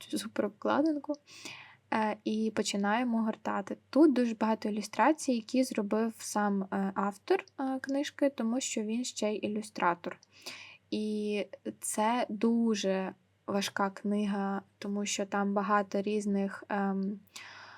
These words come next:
вигаданих таких, е, фантастичних деталей, таких, можна сказати, містичних, можна сказати, магічних. Е, дуже багато красивих, насправді, ілюстрацій.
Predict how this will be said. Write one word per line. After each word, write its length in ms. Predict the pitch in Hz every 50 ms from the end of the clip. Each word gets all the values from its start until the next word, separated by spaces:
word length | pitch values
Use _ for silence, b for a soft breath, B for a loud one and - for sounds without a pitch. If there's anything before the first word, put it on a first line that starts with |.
| B B B -
вигаданих 640 | 214 208 220 226 233 240 208 214 208 208 202 202
таких, 440 | - 214 - - 202 196 - - - -
е, 280 | 185 190 190 190 190 185
фантастичних 800 | 190 - 202 196 196 202 196 - - 214 214 214 - - 214 208
деталей, 580 | 202 202 196 190 - 190 190 208 247 254 226 202
таких, 340 | - 196 - 233 - - -
можна 300 | 208 190 196 190 190 190
сказати, 760 | 190 - - 202 190 190 190 - - 185 180 180 175 165 165
містичних, 1000 | 185 262 277 - - - - - 196 233 - - - - 254 269 285 277 - - B B B B B B B B _
можна 340 | 214 208 208 208 208 208 202
сказати, 480 | 196 - - 208 208 208 196 - - 196
магічних. 840 | 202 202 196 190 185 190 202 - - - - 247 269 285 - - _ _ _ _ _ -
Е, 280 | 226 214 208 202 196 190 - _ _ _
дуже 320 | 233 208 233 240 226 220
багато 360 | 202 202 202 202 190 190 - -
красивих, 600 | - - - 190 - - 196 196 202 196 - 202
насправді, 460 | 196 196 - - 196 190 196 202 -
ілюстрацій. 760 | - - 220 214 - - - 196 208 277 - - 247 226